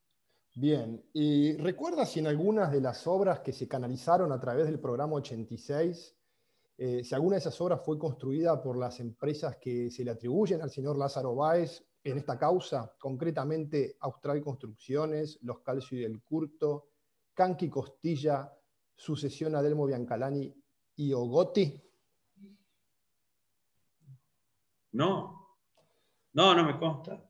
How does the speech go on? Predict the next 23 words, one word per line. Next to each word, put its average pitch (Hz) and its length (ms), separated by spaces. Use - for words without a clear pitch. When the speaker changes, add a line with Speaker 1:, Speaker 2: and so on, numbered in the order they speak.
Speaker 2:
No, 156 260
no, 135 100
Speaker 1:
Bien. 139 180
Speaker 2:
no, 131 60
no, 170 200
porque 151 240
eran 160 160
empresas 147 440
totalmente 156 480
viales. 196 360
Nosotros 156 280
no 151 100
hacíamos 156 300
nada 165 140
de 156 80
via-, 139 200
de 135 160
vial. 165 440
Speaker 1:
¿El 160 300
programa 226 400
ochenta 156 560
y 143 120
seis 113 520